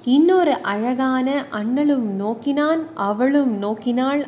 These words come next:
அப்படிங்கிற மாதிரி ஒரு சீன் நமக்காக காத்துட்ருக்கு.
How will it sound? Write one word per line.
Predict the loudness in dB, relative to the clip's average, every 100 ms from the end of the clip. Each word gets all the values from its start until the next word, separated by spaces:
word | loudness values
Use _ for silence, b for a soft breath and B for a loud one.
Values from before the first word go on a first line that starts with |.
| -8
அப்படிங்கிற | -10 -6 -4 -4 -4
மாதிரி | -4 -2 2
ஒரு | 2 2
சீன் | -2 -2 -2
நமக்காக | -2 -4 -4 -4 -4 -4
காத்துட்ருக்கு. | -4 -4 -6 -6 -6 -2 -2 -2